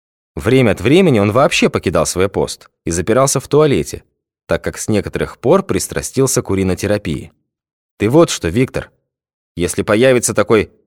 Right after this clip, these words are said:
бритоголовый в красной ветровке, сразу меня позови». «Угу», кивнул охранник. «Могу задержать». «Не надо», поморщился Михаил Дмитриевич. Ему показалось, будто от охранника повеяло его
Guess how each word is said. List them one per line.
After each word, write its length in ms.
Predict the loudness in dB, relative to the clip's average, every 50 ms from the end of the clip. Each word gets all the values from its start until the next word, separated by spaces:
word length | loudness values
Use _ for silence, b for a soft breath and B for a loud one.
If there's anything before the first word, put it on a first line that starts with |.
| _ _ _ -6
бритоголовый 600 | -2 -2 0 0 2 2 4 4 4 4 2 0
в 80 | -2 -2
красной 360 | 0 0 0 0 2 0 0
ветровке, 560 | 0 0 2 2 2 2 2 -2 -6 -6 -6 _ _ _ _ _ _ _ -10
сразу 380 | -4 0 2 2 2 2 2
меня 240 | 4 4 4 4 2
позови». 420 | 0 -2 -2 -2 -4 -4 -6 -10 _ _ _ _ _ _ _ _ _ _ _ _ _ _ _ _ _ _ _ _ _ -4
«Угу», 540 | -2 -2 0 2 2 2 2 2 0 _ _ _ _ _ _ _ _ -6 -4
кивнул 260 | -2 0 2 2 0
охранник. 520 | 0 0 0 0 0 0 0 -4 -6 -10 _ _ _ _ _ _ _ _
«Могу 320 | -6 0 0 2 4 4 4
задержать». 580 | 2 4 4 2 2 4 2 0 0 -2 -10 _ _ _ _ _ _ _ _ _ _ _ _ _ _ _ _ _ _ _ _ _ -8
«Не 220 | -6 -2 0 0
надо», 460 | 0 2 2 0 0 0 -2 -6 -8 _ _ _ _ _ _ _ _ _ _ -2 -2
поморщился 500 | 0 2 2 0 0 -2 -6 -4 -2 -4
Михаил 280 | -4 -2 0 -2 0
Дмитриевич. 580 | 0 0 -2 -2 -2 -4 -8 -8 -8 -14 -18 _ _ _ _ _ _ _ _ _ _ _ -6
Ему 240 | -4 -2 -2 -2 -2
показалось, 560 | -2 -4 -4 -2 0 2 2 2 0 -2 -2
будто 300 | -4 -6 -4 -2 -4 -2
от 100 | -2 -2
охранника 500 | -4 -2 0 0 2 2 0 -2 -4 -4
повеяло 460 | -4 -4 -2 0 2 2 2 2 2
его 340 | 0 0 0 0 -2 -2